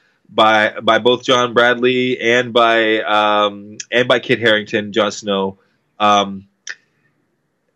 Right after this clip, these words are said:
I, I mean, w-, when Jon Snow, you know, hears this from Samwell, uh, who his real mother and father is,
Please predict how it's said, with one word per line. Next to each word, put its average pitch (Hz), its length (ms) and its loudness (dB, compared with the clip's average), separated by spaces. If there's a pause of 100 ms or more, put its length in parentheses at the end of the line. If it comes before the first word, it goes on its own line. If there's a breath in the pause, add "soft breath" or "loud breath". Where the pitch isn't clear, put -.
I, 107 360 0 (120)
I 127 100 4
mean, 127 200 0
w-, 131 580 -4
when 135 140 2
Jon 147 200 2
Snow, 143 420 -2
you 135 80 -12
know, 123 200 -2 (420)
hears 160 420 2
this 104 420 -2
from 120 240 0
Samwell, 110 640 0 (400)
uh, 95 420 2
who 120 180 -4
his 104 200 -6
real 120 180 2
mother 110 240 -2
and 104 120 -6
father 120 280 2
is, 98 440 -4